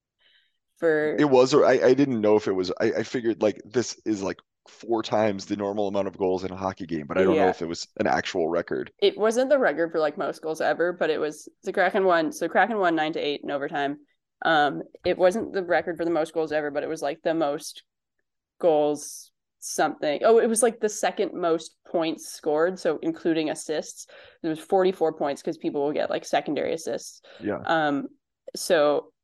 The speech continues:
Speaker 1: f-, all, there were forty-four points scored in those s-, I don't wanna do math, seventeen <laughs> goals, which was, like, the second most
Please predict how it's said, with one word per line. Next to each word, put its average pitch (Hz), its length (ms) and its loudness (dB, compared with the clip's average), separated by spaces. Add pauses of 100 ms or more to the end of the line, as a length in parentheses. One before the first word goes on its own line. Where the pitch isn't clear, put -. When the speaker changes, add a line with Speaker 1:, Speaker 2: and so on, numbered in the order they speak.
(140)
Speaker 1:
f-, - 180 -20 (720)
all, 175 320 6
there 165 160 4
were 170 60 4
forty-four 180 720 -2
points 156 400 -6
scored 147 380 -2
in 151 120 0
those 147 380 -4 (400)
s-, - 360 -18 (380)
I 175 60 -4
don't 170 100 -4
wanna 165 160 -2
do 160 80 -6
math, - 240 -6 (220)
seventeen 170 720 0 (340)
<laughs> - 340 -10
goals, 160 300 2
which 170 100 -4
was, 160 140 -4
like, 160 220 -2
the 165 60 -2
second 156 380 -4
most 147 420 -6